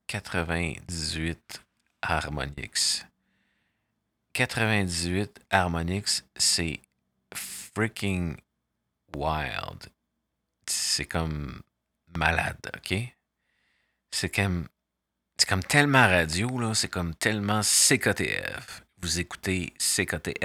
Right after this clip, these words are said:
F le matin. Avec Denis, sur la route, euh, qu'est-ce qui se passe, euh, ce matin ?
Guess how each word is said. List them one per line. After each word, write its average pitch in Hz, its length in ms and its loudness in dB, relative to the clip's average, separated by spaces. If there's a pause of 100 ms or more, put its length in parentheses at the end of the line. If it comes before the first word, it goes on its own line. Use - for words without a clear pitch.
(100)
F - 220 -6
le 85 140 -2
matin. 98 480 -2 (800)
Avec 123 240 6
Denis, 151 460 2 (220)
sur - 200 2
la 147 140 10
route, 180 380 4
euh, 85 580 4 (120)
qu'est-ce - 180 0
qui 123 80 2
se - 80 2
passe, - 380 2
euh, 64 360 0
ce - 140 0
matin ? 220 440 -2